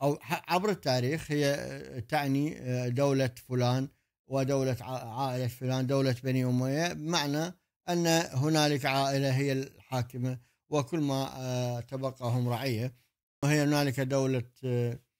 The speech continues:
بني عثمان، دولة الفاطمية، دولة الصفويين، آه، وهكذا. فالكل،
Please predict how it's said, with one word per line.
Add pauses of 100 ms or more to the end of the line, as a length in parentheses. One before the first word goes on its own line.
(260)
بني
عثمان،
دولة
الفاطمية،
دولة
الصفويين، (380)
آه،
وهكذا.
فالكل،